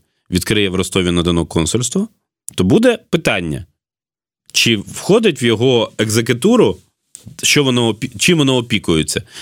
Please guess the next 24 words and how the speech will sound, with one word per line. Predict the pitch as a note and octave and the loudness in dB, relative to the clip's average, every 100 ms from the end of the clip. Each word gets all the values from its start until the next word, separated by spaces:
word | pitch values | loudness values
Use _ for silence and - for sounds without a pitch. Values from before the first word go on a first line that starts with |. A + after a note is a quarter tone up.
| - | -8
тимчасово | - A#2 C3 G#3 A3+ | -4 -2 0 2 4
окуповані | E3 C#3 D3+ D#3 C#3 | 2 2 2 4 2
території. | B2 A2+ G2+ - - - _ _ _ _ _ | 2 0 -2 -6 -10 -14 _ _ _ _ _
Я | G2+ D#3 | 0 0
не | C4 | 0
думаю, | A#3 G#3 E3+ A#2 G2 F2+ | 2 4 4 2 2 0
що | - A#2+ A2+ F2 - _ _ _ - | 0 2 2 0 -6 _ _ _ -6
якщо | G2+ - E3+ | -2 2 2
Україна | D#3+ B2+ D#3 D3+ B2 G2+ E2 C#2 - _ _ - - _ | 2 0 0 0 0 -2 -4 -8 -14 _ _ -20 -20 _
після | - A#2 C3 | -4 -2 0
зустрічі | A#2 D#3 - A#2 G#2 - G2+ F#2 - | 2 2 2 0 0 0 0 -2 -2
Лукашенка | G#2 G#2+ A#2+ C#3+ A#2+ G2+ G2+ F2+ D2+ _ _ _ | -2 0 -2 -2 -4 -2 -2 -2 -6 _ _ _
з | - | -4
Пушиліним | - A#2+ B2+ G2 E2 D2+ C#2+ _ - _ _ - | -2 0 0 0 -2 -6 -10 _ -20 _ _ -6
відкликала | G2 - C3+ A#2 G#2 G2 | -4 0 0 0 0 2
Ігоря | G2 G2+ F#2 | 0 0 -2
Кизима, | - F2 D#2+ C2+ E2+ _ _ _ _ _ _ _ _ - | -2 -2 -2 -4 -10 _ _ _ _ _ _ _ _ -10
а | E2 | -4
пот-, | A#2+ A#2 | -2 -2
ну, | C#3 D#3 | 0 0
потім | A#2 C3 A#2+ | 0 -2 -2
звільнила | G#2+ A#2 B2+ F3 C3+ | 0 0 2 2 2
його | G#2+ G#2+ G2+ F#2 E2 | 2 2 2 2 2
з | E2+ E2+ F#2 F2+ | 0 0 2 2